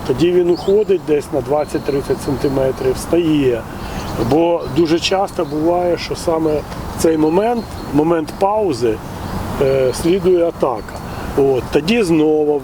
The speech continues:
другий, тоді, якщо ні, ну, це як риба, скажімо, неактивна. Так? Коли риба неактивна, то її можна,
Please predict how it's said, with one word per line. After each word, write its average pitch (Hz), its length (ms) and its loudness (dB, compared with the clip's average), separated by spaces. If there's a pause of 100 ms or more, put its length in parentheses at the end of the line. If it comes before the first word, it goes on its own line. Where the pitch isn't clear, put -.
другий, 139 540 0
тоді, 143 220 -2
якщо 196 340 0
ні, 214 280 0
ну, 202 160 0
це - 160 -2
як 156 140 0 (240)
риба, 143 260 0 (280)
скажімо, 151 400 0
неактивна. 151 600 -2 (200)
Так? 196 200 -2 (100)
Коли 147 200 2
риба 165 260 2
неактивна, 175 680 -4 (460)
то 147 180 2
її 180 260 4
можна, 165 420 2